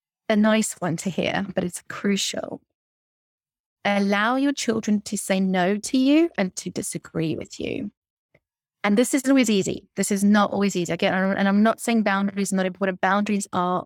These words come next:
very, very important. But if we can't help them to find their voice, to be comfortable to say, "No, I don't want this. No, I don't want to do this,"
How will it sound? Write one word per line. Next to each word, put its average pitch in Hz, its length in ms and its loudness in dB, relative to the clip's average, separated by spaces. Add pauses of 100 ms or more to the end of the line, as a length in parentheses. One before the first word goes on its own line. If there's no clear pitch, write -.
(120)
very, 180 260 -2
very 156 320 -2
important. - 760 -6
But 202 260 0 (240)
if 254 200 -2
we 330 120 6
can't 226 560 0 (840)
help 214 440 0
them 202 140 2
to 196 120 -6
find 196 380 0
their 185 160 0
voice, 180 680 -2 (220)
to 202 80 -2
be 208 100 -4 (100)
comfortable 220 580 0
to - 120 -4
say, 202 340 0
"No, 202 480 4 (320)
I 196 220 0
don't 196 260 0
want 202 300 -2
this. 190 480 -2
No, 202 600 2
I 208 100 -2
don't 196 300 0
want 208 160 -2
to 233 80 -2
do 202 260 -2
this," 180 400 -2